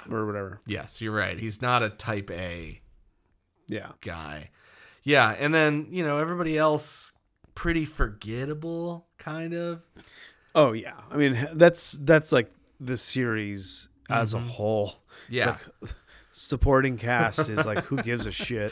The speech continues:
Speaker 2: <laughs> Yeah. Yeah, I'll say Molly didn't do a whole ton for me e-, either. Just, like,
Speaker 1: No. No.
Speaker 2: kind, she just ex-, I mean, and again, I think that's mostly writing. She just exists as an appendage for Sam. She's not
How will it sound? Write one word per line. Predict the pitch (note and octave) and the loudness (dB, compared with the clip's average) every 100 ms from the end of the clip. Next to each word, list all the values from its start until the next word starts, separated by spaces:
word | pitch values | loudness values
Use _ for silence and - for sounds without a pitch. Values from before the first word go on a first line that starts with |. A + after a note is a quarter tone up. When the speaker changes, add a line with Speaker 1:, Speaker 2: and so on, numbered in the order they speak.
| - | -6
Speaker 2:
<laughs> | C#3+ G2 | -10 0
Yeah. | A2 E2+ - - | 0 0 -4 2
Yeah, | D3 | 8
I'll | D#3 | 8
say | F#3+ F#3 | 8 6
Molly | A#2 A#2 A#2 | 6 4 4
didn't | A#2+ A#2 | 0 -2
do | A2+ A2 | -2 -2
a | |
whole | G#2+ G#2 G#2 | -2 -4 -6
ton | A2 G#2+ G#2+ | -2 -4 -4
for | A2 | -6
me | A2 G#2+ | -4 -4
e-, | |
either. | G#2 C#2+ G#2 G#2+ A2 A2 A2 E3+ | -6 -6 -6 -6 -6 -8 -10 -12
Just, | G#2+ - | -12 -10
like, | E3 E3+ | -4 2
Speaker 1:
No. | D3+ B2+ A2+ G#2+ _ _ _ - | 4 4 0 -4 _ _ _ -8
No. | B2+ A2+ G#2 | -2 0 0
Speaker 2:
kind, | G#2 F#2+ _ - | -4 -6 _ -16
she | - B2+ | -8 -2
just | B2+ A#2 B2+ | 0 0 -2
ex-, | G#2 - | -4 -4
I | B2 | -2
mean, | A#2+ | 0
and | A#2+ B2 | 0 0
again, | A#2+ B2+ A2+ | 0 2 0
I | G#2+ | -2
think | A2 | -2
that's | A2 - | -4 -4
mostly | G#2+ - F#2+ | -6 -6 -8
writing. | F#2+ F#2 E2+ D#2 | -6 -6 -6 -10
She | - A2 | -10 -4
just | A#2 - | -4 -4
exists | G#2 G2 G#2 - - | -8 -6 -6 -6 -8
as | G2+ G2 | -8 -6
an | F#2 | -8
appendage | - A2 G2 F#2 E2+ - | -6 -6 -6 -8 -8 -12
for | D#2 | -10
Sam. | D2 - F2 D#2+ C#2 C2+ | -10 -8 -8 -10 -12 -14
She's | - E2 D2+ | -14 -14 -12
not | E2+ D#2 D#2+ | -10 -8 -10